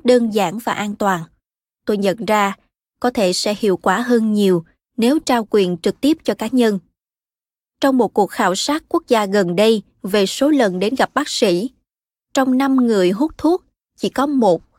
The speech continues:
được yêu cầu bỏ thuốc lá. Cũng như bạn không cần phải chờ bác sĩ bảo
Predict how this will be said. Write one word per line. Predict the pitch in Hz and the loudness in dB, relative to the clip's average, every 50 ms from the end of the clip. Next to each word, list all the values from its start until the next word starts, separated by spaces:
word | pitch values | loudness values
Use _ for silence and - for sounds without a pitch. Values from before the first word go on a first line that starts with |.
| _ | _
được | - 190 - | -4 -4 -2
yêu | - 220 208 | -2 -2 -2
cầu | 196 - 196 180 175 | 0 0 0 0 2
bỏ | 165 185 175 160 175 185 | 2 2 2 2 2 0
thuốc | - - - - | -4 -6 -4 -4
lá. | 220 208 214 247 285 - _ _ _ _ _ _ _ _ _ _ _ _ _ _ _ _ _ _ _ _ _ _ _ _ _ _ | -4 -4 -6 -8 -8 -12 _ _ _ _ _ _ _ _ _ _ _ _ _ _ _ _ _ _ _ _ _ _ _ _ _ _
Cũng | - 214 196 240 | -2 -2 0 0
như | 247 240 214 | 0 0 2
bạn | 208 214 202 180 165 160 185 | 2 2 2 2 0 -2 -4
không | - - 247 220 214 | -4 -4 -4 -2 0
cần | 226 202 170 175 | -2 -2 -2 -2
phải | - 214 196 - | -4 -4 -4 -4
chờ | - - 220 196 175 175 | -4 -2 0 0 2 2
bác | 175 254 277 | 0 -2 -4
sĩ | - - 208 190 | -4 -4 -4 -2
bảo | 202 220 190 170 160 185 269 | 0 0 0 0 -2 -2 -4